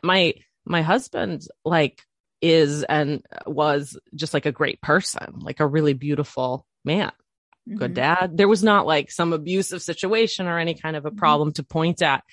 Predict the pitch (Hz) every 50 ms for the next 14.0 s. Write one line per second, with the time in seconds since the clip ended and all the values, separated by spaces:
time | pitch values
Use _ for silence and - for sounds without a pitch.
0 | - - - - - - - _ - 180 165 165 156 156 147 - _ _ - 180
1 | - - 190 160 - 185 165 151 147 147 143 139 135 143 143 - - 170 151 139
2 | 135 - - _ _ 147 143 135 131 135 131 120 127 135 - _ _ _ _ _
3 | _ - - 156 - - 165 151 151 160 175 - - - 143 127 131 131 127 127
4 | 123 123 117 - - 127 143 147 - - - - 104 160 - _ _ _ - -
5 | - _ _ _ _ 156 151 147 143 139 139 139 143 143 - _ _ _ _ _
6 | _ _ _ _ _ _ _ _ _ _ _ - _ _ _ 185 175 170 165 165
7 | 156 143 - _ _ _ _ - - - 180 165 165 165 165 190 214 214 202 175
8 | 165 - - 147 139 127 - - - 165 160 151 143 135 - _ _ _ - -
9 | 165 - - 147 151 156 226 254 269 226 185 160 151 156 156 - - 139 127 -
10 | - 147 151 139 - 151 147 147 - 156 - - - - - 135 135 135 135 135
11 | 147 151 - 139 127 123 - - 131 - - - 110 120 - - - 156 156 156
12 | 147 127 143 123 - - - 110 110 131 143 156 185 175 - - 202 190 214 220
13 | - - - - 220 - 226 220 208 208 214 220 220 220 226 226 226 233 233 220